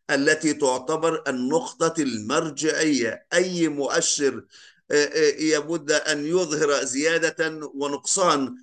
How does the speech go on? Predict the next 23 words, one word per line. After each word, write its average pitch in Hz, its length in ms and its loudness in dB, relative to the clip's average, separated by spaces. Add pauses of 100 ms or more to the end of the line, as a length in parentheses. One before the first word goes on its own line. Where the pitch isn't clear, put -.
(160)
علينا 139 680 0
هنا 143 420 0
أن 147 380 -4
نضع 147 300 2
خط 175 340 -2
الأساس، 147 520 -2
بيانات 143 320 -2
خط 151 140 -8
الأساس، 147 440 -2 (220)
لكي 156 340 2
يكون 151 320 0
هناك 147 320 0
المقارنة، 127 840 0 (480)
وهذا 139 680 0
أمر 185 280 -2
في 117 280 -4
غاية 214 480 2
الأهمية 135 920 -2 (220)
ب-، 127 100 -8
ل-، 139 500 -4
آه، 139 300 -4 (140)
بأكبر 139 760 0
قدر 135 500 0